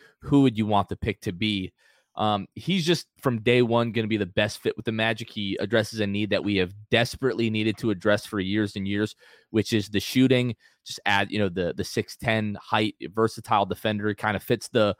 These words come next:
Jeff Weltman and John Hammond mold of what they look for in terms of physical attributes. Now there, you know, comes into questions, what does his ceiling look like?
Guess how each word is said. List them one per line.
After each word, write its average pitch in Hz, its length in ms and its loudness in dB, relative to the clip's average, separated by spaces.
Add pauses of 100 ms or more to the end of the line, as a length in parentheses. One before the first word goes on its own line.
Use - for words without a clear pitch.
(360)
Jeff 117 260 2
Weltman 113 420 2
and 101 140 -4
John 107 240 2
Hammond 110 460 -2
mold 110 580 2 (320)
of 95 180 -2
what 107 140 0
they 110 120 2
look 107 200 -2
for 113 180 -2
in 104 100 -4
terms 104 220 -8
of 104 120 -6
physical 113 340 -2
attributes. 117 720 -2 (460)
Now 107 280 0
there, 107 260 0 (320)
you 98 80 -4
know, 92 40 -4
comes 123 280 -4
into 123 140 -2
questions, 113 460 0
what 110 200 0 (140)
does 95 160 -6
his 92 160 -6
ceiling 143 320 -2
look 131 180 0
like? 127 280 4